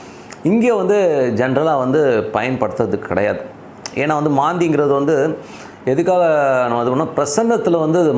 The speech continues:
மாந்திங்கிறது வந்து ரொம்ப மெயினா வேலை செய்யும் சார். அது உதாரணத்துக்கு வந்து நாங்க வந்து ஒரு திருமண ஜாதகம் பார்க்குறோம்னு வைங்களேன். ஒரு திருமண ஜாதகம் பார்க்கும்போது ஒரு பெண்ணுடைய லக்னத்திலேயோ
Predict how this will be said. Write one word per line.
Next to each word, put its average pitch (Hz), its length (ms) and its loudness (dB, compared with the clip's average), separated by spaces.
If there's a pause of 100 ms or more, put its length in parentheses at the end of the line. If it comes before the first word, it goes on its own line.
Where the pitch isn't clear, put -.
மாந்திங்கிறது 139 500 2
வந்து 139 160 0
ரொம்ப 127 220 0
மெயினா 127 340 0
வேலை 113 240 2
செய்யும் 101 240 -2
சார். - 160 -2 (360)
அது 104 180 0
உதாரணத்துக்கு 131 440 -2
வந்து 131 200 0
நாங்க 117 220 -2
வந்து 131 180 0
ஒரு 113 100 2 (140)
திருமண 160 340 0 (140)
ஜாதகம் 131 440 0
பார்க்குறோம்னு 110 320 0
வைங்களேன். 101 320 -2 (560)
ஒரு 117 140 2
திருமண 147 240 0 (140)
ஜாதகம் 143 420 0
பார்க்கும்போது 117 480 0 (360)
ஒரு 98 180 -2
பெண்ணுடைய 170 360 2 (120)
லக்னத்திலேயோ 123 580 0